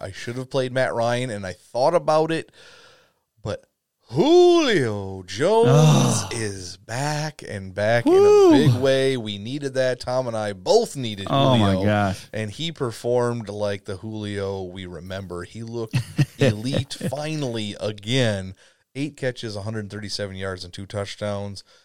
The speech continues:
Speaker 2: Perfect.
Speaker 1: Finally, we can breathe by letting him sit in our lineup again until the next hamstring injury or something that
Speaker 2: Mm,
Speaker 1: makes him
Speaker 2: yeah,
Speaker 1: questionable.
Speaker 2: don't say that.
Speaker 1: But
Speaker 2: Don't say that.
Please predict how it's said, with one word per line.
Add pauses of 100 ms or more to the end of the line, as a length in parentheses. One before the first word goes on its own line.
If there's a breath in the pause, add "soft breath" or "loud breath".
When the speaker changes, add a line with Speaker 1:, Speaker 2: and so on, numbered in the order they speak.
(340 soft breath)
Speaker 2:
Perfect.
Speaker 1:
Finally,
we
can
breathe
by
letting
him
sit
in
our
lineup
again
until
the
next
hamstring
injury
or
something
that
Speaker 2:
Mm,
Speaker 1:
makes
him
Speaker 2:
yeah,
Speaker 1:
questionable.
Speaker 2:
don't
say
that.
Speaker 1:
But
Speaker 2:
Don't
say
that.